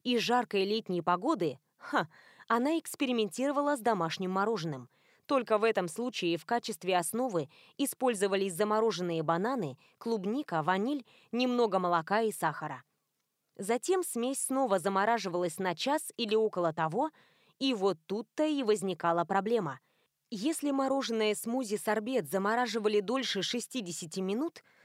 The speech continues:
оно превращалось в кирпич. Первую попытку Стиви пришлось отбивать молотком и зубилом.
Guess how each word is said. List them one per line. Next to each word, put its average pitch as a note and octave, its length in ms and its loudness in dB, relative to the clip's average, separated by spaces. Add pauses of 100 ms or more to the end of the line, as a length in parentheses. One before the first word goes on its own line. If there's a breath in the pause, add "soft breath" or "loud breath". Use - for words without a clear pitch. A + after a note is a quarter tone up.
(100)
оно B3 280 4
превращалось A#3 800 0
в - 20 -20
кирпич. - 540 -4 (460)
Первую G#3 380 4
попытку F3+ 560 -2
Стиви A3+ 380 -2
пришлось G#3+ 460 0
отбивать F#3+ 500 0
молотком F#3+ 600 2
и - 20 0
зубилом. F3+ 520 -4